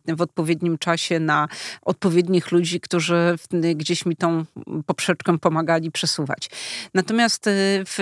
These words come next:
na Majorce, y, rzeczywiście to był ten etap jeszcze bardziej, y, fascynacji polskimi górami, które do tej pory uważam za,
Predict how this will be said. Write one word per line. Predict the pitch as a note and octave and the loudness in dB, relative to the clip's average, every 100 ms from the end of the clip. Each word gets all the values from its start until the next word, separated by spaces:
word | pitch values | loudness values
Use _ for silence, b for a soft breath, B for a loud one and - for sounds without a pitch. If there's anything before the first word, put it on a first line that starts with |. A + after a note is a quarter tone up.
| F#3+ | 0
na | F#3+ F#3+ | 2 2
Majorce, | G3 F#3+ G3+ G#3 - G3+ F#3+ F#3 F3+ - F#3 F3+ F3+ | 2 2 2 0 -2 0 2 2 -2 -2 0 2 2
y, | F3+ | 0
rzeczywiście | F3 - F3 F3 - E3+ E3+ E3+ D#3+ | -2 -4 -4 -4 -2 0 2 0 0
to | D#3+ | -2
był | E3 E3 | -2 0
ten | F3 D#3+ | 0 0
etap | F3+ - E3+ - | -2 -2 -2 -2
jeszcze | E3+ - E3 | -4 -2 -4
bardziej, | D3+ E3 D3+ E3 D3+ B B B B | -2 -6 -2 0 0 B B B B
y, | E3+ E3 D#3+ | 0 2 2
fascynacji | D#3 F3 - E3+ F3 F3 - E3+ | 0 -2 0 2 2 0 -4 -4
polskimi | F3 E3 - F#3 E3+ | -2 -4 0 0 2
górami, | - E3+ E3+ E3+ | 0 2 2 2
które | D#3 - D#3+ | -2 -4 -2
do | E3 | 0
tej | F3 | 0
pory | D#3 F3 E3+ | 2 2 2
uważam | E3 D#3 D#3+ E3 D#3+ | 0 0 0 0 0
za, | - D#3+ | 0 0